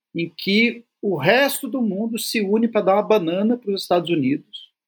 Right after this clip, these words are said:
e falar assim, "Bom, se tem gente que não liga para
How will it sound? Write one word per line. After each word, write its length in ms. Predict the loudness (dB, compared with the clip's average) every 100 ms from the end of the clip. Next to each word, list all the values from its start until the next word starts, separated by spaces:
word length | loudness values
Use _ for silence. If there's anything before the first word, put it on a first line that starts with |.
| -4
e 40 |
falar 180 | 0 2
assim, 240 | 0 -2
"Bom, 320 | 2 4 2
se 160 | -4 -8
tem 160 | -2 0
gente 380 | 2 0 -2 -4
que 240 | 0 0 0
não 260 | -4 -2
liga 480 | 0 0 0 0 0 2
para 440 | 4 4 0 -6